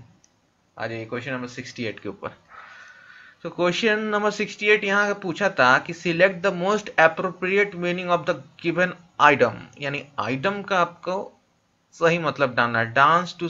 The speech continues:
someone's tune, ठीक है, dance to someone's tune, ठीक है, किसी के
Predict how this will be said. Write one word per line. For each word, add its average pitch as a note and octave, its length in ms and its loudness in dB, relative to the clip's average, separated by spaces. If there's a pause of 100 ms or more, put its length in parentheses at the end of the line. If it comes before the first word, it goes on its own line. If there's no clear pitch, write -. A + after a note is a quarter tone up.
someone's C#3+ 640 -4
tune, A#2 240 -4 (540)
ठीक D#3 140 -2
है, G#3 220 -4 (760)
dance D3 360 0
to F3 100 -4
someone's D#3 520 -4
tune, A#2 140 -6 (380)
ठीक D#3+ 140 -8
है, A3+ 180 -8 (440)
किसी D#3 320 -4
के - 260 -2